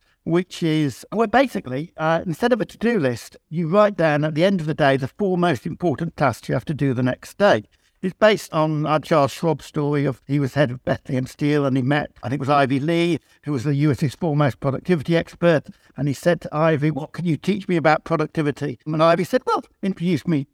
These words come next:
to your directors and I'll check that out." And the key point was that Charles Schwab sent Ivy Lee a check for twenty-five thousand dollars three months later, which is like five hundred thousand dollars nowadays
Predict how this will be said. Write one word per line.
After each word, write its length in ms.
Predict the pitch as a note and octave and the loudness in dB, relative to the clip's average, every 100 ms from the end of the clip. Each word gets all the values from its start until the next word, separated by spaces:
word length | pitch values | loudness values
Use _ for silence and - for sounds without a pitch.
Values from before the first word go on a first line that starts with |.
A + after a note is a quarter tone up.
| - | -8
to 120 | D#3+ | -2
your 300 | C#3 C#3+ G2+ - | 0 0 -4 -4
directors 640 | C3+ C3 F3 - G#3+ G#3+ | 0 2 0 -2 -2 0
and 120 | C#3+ | 0
I'll 280 | D3+ D#3+ D#3+ | 0 0 -6
check 200 | - D#3+ - | -6 -6 -4
that 180 | B2+ | -2
out." 240 | D#3+ G3+ G#3+ _ _ | 0 0 -2 _ _
And 480 | - F3+ F#3 F#3+ F#3 - | -2 2 2 2 -2 -8
the 140 | D#3 | -10
key 200 | - B3+ | -4 -4
point 380 | B3 A3+ E3+ C3 | -2 0 0 0
was 220 | D#3+ C3 | -2 2
that 220 | D#3+ D3+ - _ _ | 2 2 -2 _ _
Charles 300 | - F#3+ F#3+ | 0 4 4
Schwab 220 | - F#3 F#3+ | 2 -2 -2
sent 420 | - A3 D#3 - D#3+ | 0 0 0 -6 0
Ivy 260 | D#3 C#3 | 2 2
Lee 360 | C3+ C3 B2 B2+ _ _ | 2 2 0 -4 _ _
a 80 | C#3+ | -6
check 340 | - F3+ - | 0 0 0
for 80 | - | -6
twenty-five 640 | D3+ E3+ C#3 C#3+ D#3 D3+ | -2 0 0 0 0 0
thousand 340 | - D3+ C3 B2+ | 2 0 0 2
dollars 360 | D3+ C3 A#2+ | 2 2 0
three 180 | - C#3 | -2 -2
months 240 | C3 A#2+ D3 | 0 -2 -2
later, 340 | B2+ - - _ - | -4 -6 -18 _ -6
which 220 | E3+ D#3+ | -4 -4
is 100 | C#3+ | 0
like 220 | D#3+ - _ - | 2 0 _ -4
five 220 | E3+ D3+ | 2 2
hundred 300 | D#3+ G3+ F3 | 4 0 0
thousand 320 | D3+ C#3+ A#2 | 2 2 0
dollars 240 | C3 C3 B2 | -2 -2 2
nowadays 520 | E3 D#3 C3 C3+ | 2 2 2 2